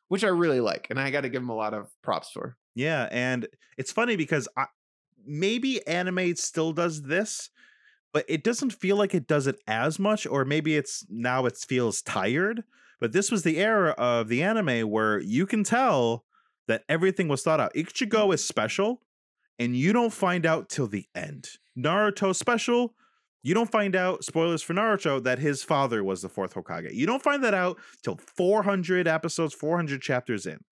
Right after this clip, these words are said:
Speaker 2: And that just feels like an old classic manga, like, trope.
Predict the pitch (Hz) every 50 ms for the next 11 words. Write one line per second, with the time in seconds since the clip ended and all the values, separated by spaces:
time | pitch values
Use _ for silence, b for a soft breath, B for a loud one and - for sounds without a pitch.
0 | _ _ - 104 113 127 156 208 214 - 226 - - - - 165 170 180 165 156
1 | 160 - 135 - - - 139 147 151 151 156 135 - - - - - 131 123 127
2 | 123 - - 131 117 101 - - - _ _ _ _ _ _ _ _ - 104 110
3 | 120 123 123 120 117 113 110 107 107 104 101 98 98 - 87 101 98 92 - -
4 | - - 113 104 147 226 254